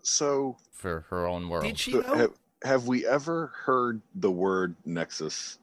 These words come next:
Speaker 1: Like, we, we'd heard, obviously heard Lagos. Um,
Speaker 2: Mm-hmm.
Speaker 1: and, I mean, I guess last week we hadn't heard anything about the, what, Magic O's or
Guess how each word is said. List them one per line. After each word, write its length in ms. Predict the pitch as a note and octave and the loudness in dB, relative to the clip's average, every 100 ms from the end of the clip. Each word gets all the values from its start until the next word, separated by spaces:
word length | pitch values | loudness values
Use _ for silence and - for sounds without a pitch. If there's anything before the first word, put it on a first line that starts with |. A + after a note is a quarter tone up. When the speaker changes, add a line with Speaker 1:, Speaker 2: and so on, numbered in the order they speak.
| - | -4
Speaker 1:
Like, 160 | F#2+ F#2 | -2 2
we, 200 | G2+ G2 | 2 2
we'd 180 | G2 F#2+ | 2 2
heard, 140 | F#2 F#2+ | 2 2
obviously 380 | G#2 A2 - | 2 2 0
heard 240 | G2+ G2+ F#2+ | 2 2 4
Lagos. 680 | F2 F#2 F2+ F2 - - - _ _ _ - - | 2 2 0 0 -6 -10 -14 _ _ _ -20 -10
Um, 480 | D2 E2 D#2+ D2+ D#2 - - | -6 -4 -2 -4 -6 -10 -4
Speaker 2:
Mm-hmm. 200 | C#3+ C#3+ A3 - - | 0 2 0 -8 -10
Speaker 1:
and, 400 | E2+ E2 D#2+ D#2+ - | -6 -4 -4 -6 -4
I 40 | |
mean, 160 | E2+ D#2 | -4 -2
I 80 | E2 | 0
guess 380 | E2+ E2 - - | 0 2 0 0
last 300 | F2 E2+ - | 0 0 0
week 180 | F2 D#2+ | -2 0
we 100 | E2+ | 0
hadn't 260 | F2 E2 - | 0 -2 -2
heard 200 | E2+ D#2 | -4 -2
anything 360 | D#2 E2+ D#2 | -4 -4 -4
about 420 | D2+ D#2 D2+ - | 0 2 0 -2
the, 340 | D2+ D2+ C#2+ C#2 - _ _ _ _ - | -6 -6 -6 -10 -16 _ _ _ _ -2
what, 240 | D#2 - | -2 0
Magic 500 | E2 E2+ F2 F2 - | 2 4 4 4 4
O's 500 | E2+ D#2+ D#2+ E2 - | 4 4 4 2 2
or 200 | D2+ D2 | 2 0